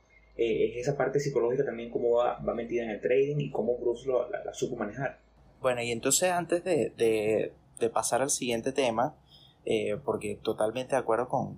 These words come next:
Speaker 2: con lo que hemos comentado, antes que nada quisiera que, eh, darnos un poco de, de publicidad.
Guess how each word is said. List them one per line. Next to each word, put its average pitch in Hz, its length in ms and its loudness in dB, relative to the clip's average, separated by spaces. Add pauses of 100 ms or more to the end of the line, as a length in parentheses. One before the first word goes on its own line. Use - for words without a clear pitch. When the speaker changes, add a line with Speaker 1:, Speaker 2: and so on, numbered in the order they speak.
Speaker 2:
con 107 300 -2
lo 104 100 0
que - 80 -2
hemos 117 180 -2
comentado, 113 640 0 (960)
antes 127 360 -2
que 139 160 2
nada 131 380 4
quisiera 117 420 2
que, 127 420 -2
eh, 104 640 0
darnos 113 380 0
un 117 100 -10
poco 117 260 0
de, 120 280 0
de 104 80 -4
publicidad. 123 560 0